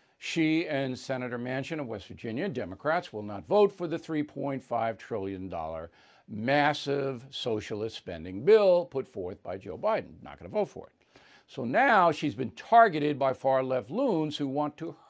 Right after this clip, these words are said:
hurt her. So she arrives in New York City from Arizona, from Phoenix, and there they are, ambushing her,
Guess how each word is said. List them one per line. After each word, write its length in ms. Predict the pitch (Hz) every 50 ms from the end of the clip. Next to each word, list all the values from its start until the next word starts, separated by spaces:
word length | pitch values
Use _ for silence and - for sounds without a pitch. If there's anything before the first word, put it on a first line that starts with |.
| -
hurt 260 | - 247 240 208 - _ _ _ _ _
her. 220 | - - 82 - - _ _ _ _ _ _ _ _ _ _ _ _
So 540 | - - - 73 71 85 135 190 220 220 226 _ _ _ _ _ _ _ _ _ _
she 140 | - - 120
arrives 480 | 98 104 120 127 131 143 151 147 113
in 100 | 139 143
New 60 | 143 143
York 320 | 139 143 147 143 143 143
City 520 | - - - 117 113 156 214 233 226 226 _ _ _ _ _ _
from 460 | _ - - - 139 139 135 139 139 -
Arizona, 720 | - 139 127 131 135 127 107 85 113 104 110 143 190 202
from 180 | - 165 135 127
Phoenix, 580 | - - 82 71 73 110 175 180 - - - _ _ _ _ _
and 120 | - 87 76
there 140 | 76 76 76
they 160 | 80 104 117
are, 360 | 147 170 180 170 131 98 - _ _ _ _ _ _ _ _ _ _ _ _ _ _ _ _ _ _ _ _ _ -
ambushing 580 | 110 127 151 156 151 143 131 113 - 110 92 85
her, 280 | 80 80 64 55 -